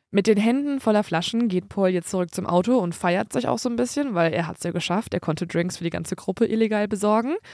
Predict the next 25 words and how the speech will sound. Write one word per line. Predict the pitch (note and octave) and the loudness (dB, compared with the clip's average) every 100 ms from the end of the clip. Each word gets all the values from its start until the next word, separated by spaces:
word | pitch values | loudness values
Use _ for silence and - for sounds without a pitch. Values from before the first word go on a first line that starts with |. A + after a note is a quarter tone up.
| - - _ - | -20 -20 _ 0
Und | G3 G3+ G3+ | 2 4 4
daraufhin | G3+ G3 A#3 A#3 | 4 4 4 2
fährt | - G#3 G3+ | 2 2 2
die | G3+ | 2
Gruppe | F#3 G3 | 2 4
dann | F3 F3 | 2 2
zum | - G3 - | 0 -2 0
Oyster | E3+ - F#3+ | -2 -2 -4
Barbecue. | D#3+ - - - - - - _ _ - - _ _ | -4 -8 -10 -10 -8 -8 -10 _ _ -20 -20 _ _
Gegen | G3+ A3 - | -2 -2 -2
zwölf | - B3 - | 0 0 2
Uhr | C#4+ | 0
nachts | A3+ A3+ - - - | 2 0 -4 -10 -6
ist | G3 - | -4 0
dort | G3+ G#3 | -2 -2
die | |
Party | - G3+ F#3+ F#3 | -6 -6 -4 -4
vorbei | - E3+ F#3 E3+ G3 A#3+ | -4 0 0 2 0 0
und | F3+ F3 | -2 -4
die | |
Gruppe | F3 F#3+ - F#3 | -2 -2 -2 -2
geht | F#3+ | -4
zurück | - E3+ F3 | -4 -6 -4
aufs | F3+ - | -6 -8
Boot. | - F2 - - | -6 -6 -6 -10